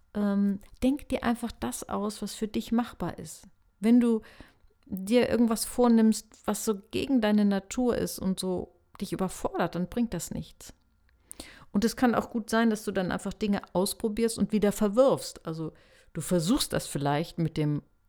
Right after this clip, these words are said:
direkten Nein und du merkst, "Das krieg ich nicht hin, weil dann kipp ich um und sag doch wieder Ja. Es ist besser, das erstmal aufzuschieben." Oder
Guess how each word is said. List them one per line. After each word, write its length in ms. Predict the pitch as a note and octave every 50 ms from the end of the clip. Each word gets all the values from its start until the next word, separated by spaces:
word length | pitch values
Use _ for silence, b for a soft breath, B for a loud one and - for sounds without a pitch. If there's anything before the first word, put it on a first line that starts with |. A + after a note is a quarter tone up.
| _ _ -
direkten 640 | - - D3+ - E3+ E3 E3 D#3+ E3 - - E3+
Nein 480 | D#3+ D#3 D3 C#3 C#3+ D3 D3+ D#3+ F3 F#3
und 240 | - - F3+ D#3+ -
du 60 | E3+
merkst, 500 | E3+ E3+ E3 E3 E3 E3 - - - - _ _ _
"Das 220 | - - C3 - -
krieg 160 | - D#3 -
ich 60 | -
nicht 160 | D#3+ D3 -
hin, 240 | - F#3+ F3 D#3+ C#3
weil 120 | D#3 C#3+
dann 160 | D3 D3+ D3+ -
kipp 220 | - G#3+ - -
ich 240 | F3+ - - - -
um 180 | G3+ G3+ G#3 G3
und 100 | F3+ E3
sag 220 | E3+ E3+ E3+ -
doch 180 | - - - -
wieder 200 | F#3 F3 F3+ E3+
Ja. 300 | E3 E3 D#3+ D#3+ E3 E3+ - B B B B B B B B B B
Es 120 | B - -
ist 140 | B2 - -
besser, 260 | - E3 - - D#3
das 140 | D3+ D3+ -
erstmal 340 | - D#3 - - E3+ -
aufzuschieben." 920 | - - F3+ F#3+ - - - E3+ - - - F#3 F3+ E3+ E3 E3 E3+ E3+ D#3+ _ _ _ _ _ _ _ _ _ _ _ _ _ _ _ _ _ _ _ _ _ _ _ _ _ _ _ _ _ _ _ _ _ _ _ _ _ _ _ _ _ _ _ _ _ _ _ _ _ B B B B B B B B B B B -
Oder 400 | G3 F3+ F3+ E3 E3+ D#3 D#3